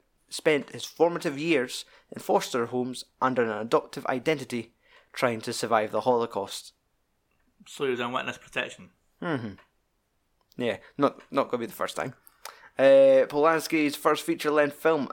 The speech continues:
Speaker 1: *Knife in the Water*, from nineteen sixty-two, made in Poland, was nominated for an Academy Award for Best Foreign Language Film.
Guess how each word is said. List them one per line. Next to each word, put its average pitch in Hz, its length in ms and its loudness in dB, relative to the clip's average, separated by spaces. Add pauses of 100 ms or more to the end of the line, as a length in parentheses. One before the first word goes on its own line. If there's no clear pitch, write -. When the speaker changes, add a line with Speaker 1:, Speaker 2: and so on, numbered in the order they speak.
Speaker 1:
*Knife 143 420 -2
in 143 120 -6
the 131 80 0
Water*, 131 500 -2
from 117 200 -6
nineteen 120 280 -4
sixty-two, 131 600 -4 (1040)
made 131 200 2
in 123 60 -4
Poland, 135 500 2
was 131 440 0 (760)
nominated 139 800 2 (120)
for 123 440 0
an 117 180 0
Academy 139 420 2
Award 127 380 2 (120)
for 113 200 -4
Best 143 540 -4
Foreign 127 380 -2
Language 127 340 -4
Film. 131 400 0